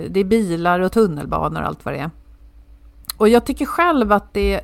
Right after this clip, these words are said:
eh, det här perspektivet förändras i hur jag tänker när jag kommer ut. Att de här problemen, stressmomenten jag har, de blir lite mindre. Och jag inser att jag, ja, men så här, ja, som du sa,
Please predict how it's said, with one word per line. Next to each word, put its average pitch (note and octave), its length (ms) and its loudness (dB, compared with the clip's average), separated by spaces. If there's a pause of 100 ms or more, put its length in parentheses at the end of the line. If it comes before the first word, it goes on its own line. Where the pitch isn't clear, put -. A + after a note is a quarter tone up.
eh, G3 240 -6
det G#3+ 80 -2
här F#3 260 0
perspektivet - 1300 -4 (520)
förändras D3+ 760 0
i G3+ 120 2
hur A3+ 160 2
jag C4+ 220 -2
tänker G#3+ 680 0 (160)
när - 100 -4
jag F3+ 100 0
kommer E3 280 -2
ut. F#2+ 220 -6
Att - 160 -2 (520)
de A3 140 2
här A#3+ 80 4
problemen, G3+ 1000 2 (100)
stressmomenten F3 1400 -2
jag E3+ 220 -2
har, D3 380 -2 (280)
de B3 180 0
blir A#3+ 240 2
lite B3 260 -2
mindre. G#3 720 0
Och G#3 100 0
jag A3+ 100 2
inser F#3+ 380 -2
att F3+ 180 -4
jag, F3 280 -2 (180)
ja, C4 60 -8
men B3+ 180 0
så G3+ 120 -2
här, C3+ 180 0 (100)
ja, C#4+ 320 2
som A#3+ 200 2
du A#3+ 60 0
sa, - 220 2